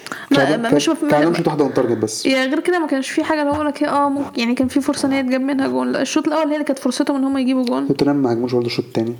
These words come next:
Speaker 2: Yeah.
Speaker 1: الشوط التاني الكرة الهجومية كانتش، كان، الماتش كان كله
Speaker 2: آه، الشوط
Speaker 1: دفاع،
Speaker 2: الأول
Speaker 1: يعني.
Speaker 2: كان أحلى بكتير.
Speaker 1: آه، الشوط، الماتش كله كان دفاعي. برايتون عملوا اللي عليهم، ما عرفوش للآخر، يعني. توتنهام كان محتاجين
Speaker 2: نعم.
Speaker 1: الوين، جابوا الوين في الآخر.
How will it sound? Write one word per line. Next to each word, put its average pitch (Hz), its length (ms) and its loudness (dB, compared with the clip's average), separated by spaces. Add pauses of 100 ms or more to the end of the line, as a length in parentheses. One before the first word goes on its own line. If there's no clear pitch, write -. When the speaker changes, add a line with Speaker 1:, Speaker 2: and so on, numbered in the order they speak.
Speaker 2:
Yeah. 302 40 -2 (500)
Speaker 1:
الشوط 147 180 2
التاني 151 160 4
الكرة 139 200 2
الهجومية 120 240 0
كانتش، 123 300 -6
كان، - 160 -4 (360)
الماتش 151 240 0
كان 127 100 0
كله 135 160 4
Speaker 2:
آه، 160 160 2
الشوط - 60 4
Speaker 1:
دفاع، - 100 2
Speaker 2:
الأول - 120 2
Speaker 1:
يعني. 349 120 0
Speaker 2:
كان 262 100 -2
أحلى 247 260 -2
بكتير. 302 380 -6 (680)
Speaker 1:
آه، - 40 0
الشوط، 143 220 2
الماتش 143 220 -2
كله 135 180 2
كان 120 140 -2
دفاعي. 123 340 -2 (1120)
برايتون 135 720 0 (460)
عملوا 147 260 4
اللي 127 100 4
عليهم، 120 260 0
ما 110 60 2
عرفوش 110 320 -2
للآخر، - 280 -2
يعني. 117 140 2
توتنهام 120 460 0 (680)
كان - 140 -2
محتاجين 123 240 4
Speaker 2:
نعم. 123 100 2
Speaker 1:
الوين، 127 300 0 (380)
جابوا 139 160 2
الوين 143 220 0
في 143 100 -2
الآخر. 151 220 -2